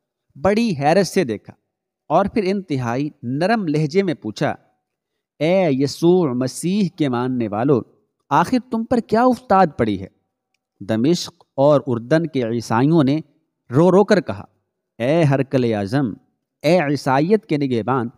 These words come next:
हम पर उफ्ताद नहीं पड़ी है, बल्कि क़यामत टूटी है। हमारी फरियाद सुन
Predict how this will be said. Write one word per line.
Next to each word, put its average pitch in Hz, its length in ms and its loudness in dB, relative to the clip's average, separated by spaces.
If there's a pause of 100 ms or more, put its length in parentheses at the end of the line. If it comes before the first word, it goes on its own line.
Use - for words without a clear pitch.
(520)
हम 151 260 -4
पर 180 200 0
उफ्ताद 127 760 -4
नहीं 113 200 -6
पड़ी 131 320 2
है, 123 520 -2
बल्कि 139 440 -2
क़यामत 165 600 2
टूटी 98 280 -6
है। 92 120 -16 (680)
हमारी 170 340 2
फरियाद 139 480 0
सुन 151 400 0